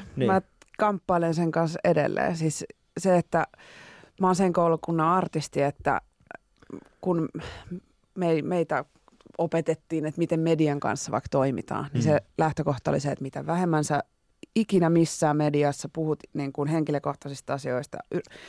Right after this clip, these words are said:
Speaker 2: sen parempi. Että kaikki pitää ohjata siihen musaan ja siihen tuotteeseen, eli siihen levyyn, mitä sä myyt,
Speaker 1: Mm.
Speaker 2: ja mitä vähemmän sä kerrot itsestäsi, niin sen parempi.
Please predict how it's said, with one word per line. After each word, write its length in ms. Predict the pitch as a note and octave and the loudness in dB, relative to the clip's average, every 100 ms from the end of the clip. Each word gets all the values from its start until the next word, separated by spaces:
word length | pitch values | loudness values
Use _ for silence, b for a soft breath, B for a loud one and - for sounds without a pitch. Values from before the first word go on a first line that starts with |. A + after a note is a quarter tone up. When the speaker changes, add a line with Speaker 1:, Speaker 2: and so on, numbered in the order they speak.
| B | B
Speaker 2:
sen 240 | - E3 | -2 -2
parempi. 440 | D3+ D3 C#3 C3+ - | 0 0 0 -2 -2
Että 160 | C#3+ - | -4 0
kaikki 340 | G3 G3+ F3+ | 0 0 -4
pitää 280 | D#3 D#3 D3+ | -2 0 2
ohjata 320 | D3+ C#3+ C#3+ | 2 0 -2
siihen 340 | - D3 D3+ | -4 -2 0
musaan 500 | D3 D#3 D3 D3 C3+ | 4 4 4 0 0
ja 100 | C#3 | -4
siihen 360 | C3+ D#3+ D3+ C#3+ - B B - | -6 -4 -2 -4 -8 B B 0
tuotteeseen, 600 | G3+ F#3 - E3 D#3+ D#3 | 2 2 0 0 2 2
eli 160 | D#3 D3+ | 2 2
siihen 260 | D#3 D#3 | 2 4
levyyn, 340 | D#3+ D3+ D3+ D3 | 4 4 4 2
mitä 160 | D3 | 0
sä 120 | C#3+ | 0
myyt, 360 | C#3+ C#3+ C#3 C#3 | 2 2 2 0
Speaker 1:
Mm. 40 | G2 | -2
Speaker 2:
ja 80 | C3+ | -2
mitä 220 | C#3+ D3 | -2 0
vähemmän 300 | F3+ F#3+ E3 | 2 2 0
sä 80 | D#3+ | -2
kerrot 360 | E3+ D#3 D3+ D3+ | 2 2 2 -2
itsestäsi, 480 | C#3+ C#3+ - C#3 C#3+ | -2 -4 -6 -10 -6
niin 80 | |
sen 200 | C3+ C#3 | -4 -2
parempi. 400 | C3+ C3+ B2+ - | 0 0 -2 -4